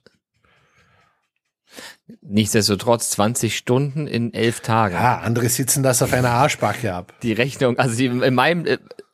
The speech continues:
Speaker 1: in meiner Lebensrealität ist das einfach komplett maximal utopisch.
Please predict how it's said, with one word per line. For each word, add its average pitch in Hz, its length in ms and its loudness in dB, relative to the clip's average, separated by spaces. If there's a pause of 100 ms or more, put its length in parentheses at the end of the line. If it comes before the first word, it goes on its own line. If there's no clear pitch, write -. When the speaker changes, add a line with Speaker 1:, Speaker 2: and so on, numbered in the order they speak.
(200)
Speaker 1:
in 131 120 0
meiner 135 380 2
Lebensrealität 120 1000 2
ist 117 160 0
das 113 180 0
einfach 107 320 -2
komplett 113 500 -2
maximal 107 380 -2
utopisch. 104 460 -2